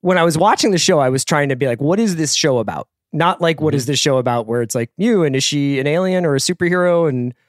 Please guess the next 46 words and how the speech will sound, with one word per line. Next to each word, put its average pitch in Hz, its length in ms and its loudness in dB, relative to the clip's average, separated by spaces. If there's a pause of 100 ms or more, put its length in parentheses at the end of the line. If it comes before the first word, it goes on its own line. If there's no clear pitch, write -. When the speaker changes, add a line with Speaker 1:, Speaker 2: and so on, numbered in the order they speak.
(400)
Speaker 1:
you 131 80 -2
know, 123 100 0
"What's 117 240 -2
going 135 300 0
on 147 220 0
with, 156 380 -4 (320)
with 156 200 -2
Nicholas, 165 460 0
this 127 220 -2
blonde 175 540 -2
Aryan 175 320 0
guy?" 117 420 0
And 131 280 -2
so 170 100 0
I 151 80 2
tried 294 260 2
to, 311 60 2
like, 170 240 2
kind 156 180 0
of 131 160 -4 (800)
derive 156 480 2
some, 127 360 -2 (180)
some 151 180 -4
thematic 147 460 0
ideas 123 480 -2
out 131 160 0
of, 120 340 -8
out 139 100 0
of 151 100 0
my 143 120 0
experience 127 480 -4
with 131 80 -8
this. 127 160 -2
And 127 80 -2
Andy, 131 240 -2
I 131 60 -2
don't 139 180 -2
think 131 140 -6
that 117 140 -4
there's 113 200 -4
any 107 480 -6
spoilers 104 560 -6
in 107 80 -6
this 101 200 -8
in 107 120 -12
case - 340 -8